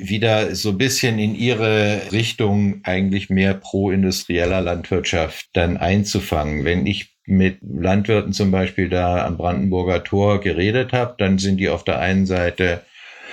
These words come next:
ja, da gibt es auch so eine spezielle Art von Bauernradikalität,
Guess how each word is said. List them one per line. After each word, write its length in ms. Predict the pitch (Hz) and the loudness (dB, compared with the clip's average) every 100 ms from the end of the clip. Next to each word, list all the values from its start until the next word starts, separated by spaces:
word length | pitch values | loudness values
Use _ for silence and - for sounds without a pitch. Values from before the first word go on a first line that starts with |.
| - - | -16 -10
ja, 340 | - 76 98 95 | 0 4 4 2
da 300 | - - 90 | -2 -6 -4
gibt 200 | 98 95 | -4 -4
es 120 | 98 | -4
auch 120 | 95 95 | -2 -4
so 120 | 95 | -2
eine 280 | 87 82 69 | -4 -4 -4
spezielle 720 | - - 90 - 87 101 - | -4 -2 -4 -2 0 0 0
Art 220 | 90 92 | -2 -2
von 320 | - 85 67 | -4 -4 -2
Bauernradikalität, 1500 | - 95 98 95 92 87 95 92 92 87 82 95 101 117 - | 0 2 2 0 0 0 0 -2 -2 -2 -2 0 0 0 -4